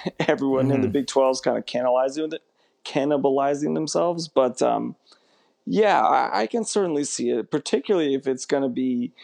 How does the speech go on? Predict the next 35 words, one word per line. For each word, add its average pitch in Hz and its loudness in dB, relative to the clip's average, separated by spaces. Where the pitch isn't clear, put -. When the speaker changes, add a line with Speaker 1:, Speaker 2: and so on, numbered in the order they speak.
Speaker 1:
uh, 107 2
Utah 143 2
as 143 0
the 175 -4
Pac-twelve 151 0
Speaker 2:
Mm-hmm. 113 -2
Speaker 1:
champion. 175 0
Um, 120 0
a-, 82 0
a-, 107 0
a-, 60 -4
you 139 4
know, 123 2
and 127 0
some, 139 4
I 123 4
mean, 135 2
when 139 2
you 151 4
look 160 2
at 123 2
it, 120 -2
the 123 0
resume, 135 2
I 123 0
mean, 123 -2
particularly 131 -2
for - -4
Utah, 131 2
I, 113 0
I 123 4
just 127 -2
don't 131 0
see - 0
it. 208 -2